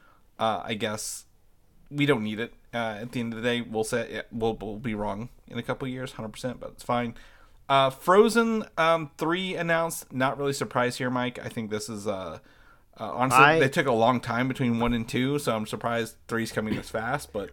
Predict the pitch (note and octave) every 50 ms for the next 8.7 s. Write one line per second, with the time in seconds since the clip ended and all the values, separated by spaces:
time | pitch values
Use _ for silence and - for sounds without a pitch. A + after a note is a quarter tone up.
0 | - - A#2 B2 C#3+ D3+ D#3 D#3 D#3 - - - - - C3+ C3+ C#3 D3 D3+ D3
1 | - D#3+ C#3 - - C#3+ C3+ C3 C3 B2 B2 A#2+ A#2 A2+ G#2 A2 G#2 G#2+ G#2+ -
2 | G#2+ G2 F#2+ F#2 - - - C#3 B2 A2+ - - - A2 G#2+ A#2 A2+ - A#2+ -
3 | B2+ B2 A#2 - - C3 B2 A#2 A#2+ A#2 A#2 - - - - A2 G#2+ G#2+ A2+ A#2
4 | - C3+ C3 B2+ - - B2+ - - C3+ B2 - B2+ A#2+ B2 A#2+ A#2+ A2+ A#2+ A#2
5 | A2+ A2 G#2+ - B2+ C3+ C#3 C3 - - C3 B2 A#2 A2 G#2 G#2+ - A#2+ B2+ B2
6 | - - C3 B2 A#2+ A#2 A2+ G#2+ - - - - C3+ C3+ C3+ C#3+ C#3+ D3 D3+ D3
7 | C#3+ - - - - - - - F#3 F#3 F3+ F#3+ F#3 F3 D3+ C3 - - - -
8 | D#3 D#3 D3+ C#3+ C3 A2+ - - C#3+ D#3 D#3+ C#3+ D3